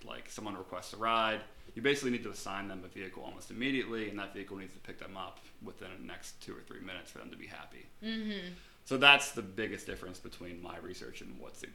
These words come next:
Speaker 1: what's already out there, is how do you solve these problems?
Speaker 2: Yeah, and how much time you can take to solve the problem, 'cause you
Speaker 1: Yeah.
Speaker 2: need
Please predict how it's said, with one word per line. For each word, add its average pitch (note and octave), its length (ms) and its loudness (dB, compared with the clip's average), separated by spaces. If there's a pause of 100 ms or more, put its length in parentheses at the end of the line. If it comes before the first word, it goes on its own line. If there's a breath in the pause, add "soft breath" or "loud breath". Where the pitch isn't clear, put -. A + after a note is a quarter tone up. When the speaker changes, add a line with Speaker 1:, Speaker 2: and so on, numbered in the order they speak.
(140)
Speaker 1:
what's G#2 180 -8
already - 240 -10 (100)
out - 160 -10
there, B1 260 -10
is - 260 -10
how - 220 -4
do - 80 -6
you - 60 -10
solve - 300 -10
these - 120 -10
problems? - 600 -10 (220)
Speaker 2:
Yeah, F#3+ 120 4
and F#3 80 0
how A3 60 0
much A3 200 0
time F3 240 0
you D#3+ 80 -8
can - 140 -14
take - 320 -4
to - 80 -12
solve - 280 -6
the D#3+ 60 -12
problem, D#3+ 300 -6
'cause - 160 -10
you F#3+ 80 -2
Speaker 1:
Yeah. F#3+ 60 -2
Speaker 2:
need F3+ 100 0